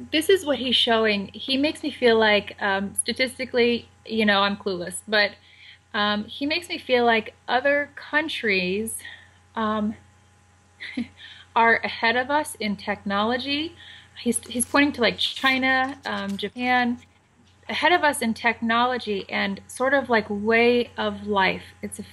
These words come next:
faster way of life. He's making me feel like the U S, just specifically this part of this region,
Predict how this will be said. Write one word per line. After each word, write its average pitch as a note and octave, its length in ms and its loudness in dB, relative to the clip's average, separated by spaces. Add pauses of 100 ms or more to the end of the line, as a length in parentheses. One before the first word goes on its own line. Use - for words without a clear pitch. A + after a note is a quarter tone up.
faster B3 420 0
way B3 160 -2
of A3 100 -4
life. G#3+ 260 0 (420)
He's C#4 200 -6
making F4+ 280 -4
me E4 100 -2
feel C4+ 200 2
like A#3 220 4
the A3+ 80 4
U A#3 280 2
S, G3 540 0
just - 260 -12
specifically G#3+ 680 -2
this G3+ 400 -2
part G#3+ 240 2
of G#3 160 -4
this G#3+ 220 -8
region, G#3+ 340 -2